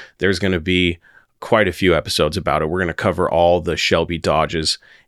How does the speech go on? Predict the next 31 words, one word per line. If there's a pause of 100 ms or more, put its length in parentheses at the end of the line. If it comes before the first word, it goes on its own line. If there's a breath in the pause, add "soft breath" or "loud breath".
and (400)
basically
how
cool
they
were, (140)
you
know,
for
what
they
were. (440)
And
I,
I've
always
been
a
fan, (480 soft breath)
and (140)
I,
I'm
still
in
shock
when
I
look
at
the
history